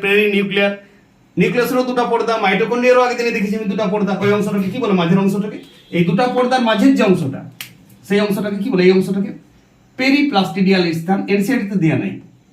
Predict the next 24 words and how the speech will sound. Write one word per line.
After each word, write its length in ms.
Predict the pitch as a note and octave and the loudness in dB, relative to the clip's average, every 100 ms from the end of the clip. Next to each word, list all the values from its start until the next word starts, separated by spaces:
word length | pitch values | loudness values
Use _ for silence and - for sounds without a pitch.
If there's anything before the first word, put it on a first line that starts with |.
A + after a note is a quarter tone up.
| C#3+ | -4
নাইনের 280 | D#3+ G3 A3+ G3+ | 0 2 0 -2
বইয়ে 180 | A3+ G3 | -2 0
দেয়া 120 | F#3 B2+ | 0 -2
আছে 140 | B2 - - _ _ _ | -6 -14 -20 _ _ _
পেরিপ্লাস্টিডিয়াল 1000 | F3+ F#3 G#3+ F3 E3 E3 F#3+ F3 E3 C#3+ A#2+ | 4 4 0 -4 -4 -2 -2 0 0 -2 -4
স্থান 200 | - G3 - - - | -6 -14 -14 -16 -8
এটাকে 200 | B2 G2 F#2+ | -8 -6 -8
বলে, 140 | G2 - - _ _ _ _ _ _ _ _ _ _ _ _ _ | -10 -14 -20 _ _ _ _ _ _ _ _ _ _ _ _ _
ঠিক 100 | F#3+ C4+ | -4 -2
আছে? 100 | F#3 | 2
ইলেভেনের 320 | F3+ F#3 F#3+ F3+ | 4 6 6 4
বইও 160 | F3+ D#3+ | 4 2
দেয়া 120 | C#3 | -2
থাকে, 140 | D3 D#3+ C#3+ | -4 -6 0
ঘাবড়াবে 320 | F#3+ - G3 | 2 2 2
না। 40 | D#3 D#3+ | 2 0
পেরিপ্লাস্টিডিয়াল 640 | A3 C4 B3+ - B3 C4+ - | -2 -2 -4 -4 2 2 2
কিছু 140 | G#3 C4 | -2 0
নয়, 120 | C4+ G3 | 2 2
দুটো 140 | G#3+ G3 | 0 -2
পর্দা 200 | G#3 G3+ A3+ | -4 -4 -2
থাকলে 180 | A#3 - | -4 -4
তার 80 | A3+ G3 | 0 0
মাঝের 180 | D#3 | 2